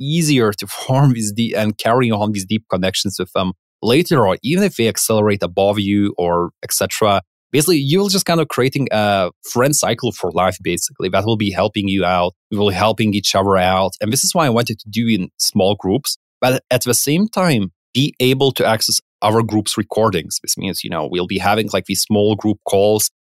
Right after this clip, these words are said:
and we'll mastermind, will be accelerator, will be divided into smaller groups. But you will be able to access our groups and groups that are above your level of thinking.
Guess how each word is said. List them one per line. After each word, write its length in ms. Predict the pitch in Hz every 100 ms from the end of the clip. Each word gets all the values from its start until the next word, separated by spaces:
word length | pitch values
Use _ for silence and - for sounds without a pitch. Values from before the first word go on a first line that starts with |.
| _
and 140 | 98 98
we'll 120 | 110
mastermind, 640 | 98 - - 107 98 98
will 120 | 110
be 160 | 98 98
accelerator, 680 | 90 - 98 95 101 101 95
will 180 | 95 92
be 120 | 95
divided 460 | 92 90 92 92 98
into 140 | -
smaller 420 | - - 95 98
groups. 400 | 95 101 - - - _ _ 110
But 140 | 107
you 60 | 123
will 120 | 120
be 180 | 120 -
able 240 | 131 175
to 140 | - 117
access 320 | 120 101 - 113
our 220 | 139 147
groups 380 | 101 87 - -
and 160 | 95
groups 320 | 101 131 -
that 160 | 127 -
are 160 | 135 -
above 420 | 95 - 113 143
your 220 | 143 127
level 320 | 104 104 95
of 80 | 85
thinking. 400 | - 78 - -